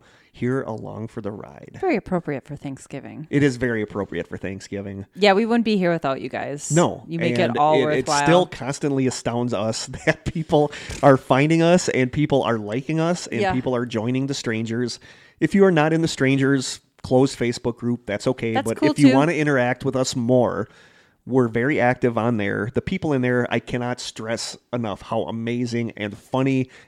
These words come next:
Speaker 1: and talented
Speaker 2: Yeah.
Speaker 1: and awesome they are.
Speaker 2: There is zero drama.
Speaker 1: Yeah, yeah.
Speaker 2: Zero drama.
Speaker 1: No, we absolutely love that group,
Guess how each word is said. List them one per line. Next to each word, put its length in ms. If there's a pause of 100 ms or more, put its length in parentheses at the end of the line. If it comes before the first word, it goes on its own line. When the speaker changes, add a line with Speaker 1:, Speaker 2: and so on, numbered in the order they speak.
Speaker 1:
and 180
talented 540
Speaker 2:
Yeah. 100
Speaker 1:
and 220
awesome 380
they 160
are. 180
Speaker 2:
There 120
is 220 (120)
zero 520
drama. 500
Speaker 1:
Yeah, 320
yeah. 240
Speaker 2:
Zero 360
drama. 240
Speaker 1:
No, 100 (100)
we 140
absolutely 580
love 500
that 200
group, 300